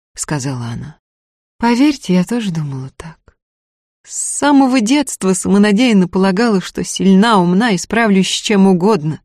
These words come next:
Была бы только воля и ясный разум. И вот, сижу здесь и трясусь при мысли о том, что вскоре всё будет известно братьям». «О чём же? Расскажите мне, Вера, пожалуйста!» Она не ответила, но это молчание неожиданно придало Закатову уверенности.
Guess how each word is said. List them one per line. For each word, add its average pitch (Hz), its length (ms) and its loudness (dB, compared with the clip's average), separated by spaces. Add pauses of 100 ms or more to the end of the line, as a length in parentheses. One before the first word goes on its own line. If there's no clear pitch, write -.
(160)
Была 202 240 4
бы 190 80 2
только 202 280 0
воля 214 260 4
и 190 80 4
ясный 196 380 0
разум. 165 340 0 (420)
И 185 80 0
вот, 196 280 -6 (640)
сижу 214 360 -2
здесь 214 440 -2
и 185 60 -10
трясусь - 440 -8
при 170 180 -4
мысли 170 300 -2
о - 80 -8
том, 175 200 -6
что - 180 -10
вскоре 185 380 -2
всё - 220 -10
будет 170 340 -6
известно - 460 -10
братьям». 147 460 -14 (380)
«О 151 140 0
чём 208 260 4
же? 135 200 -2 (300)
Расскажите 220 560 2
мне, 160 180 4
Вера, 156 220 2
пожалуйста!» 202 600 0 (800)
Она 202 200 2
не 226 120 0
ответила, 220 600 -4
но 156 140 0
это 165 160 -4
молчание 180 580 2
неожиданно 160 680 0
придало 151 480 -2
Закатову 143 680 -6
уверенности. 127 1000 -8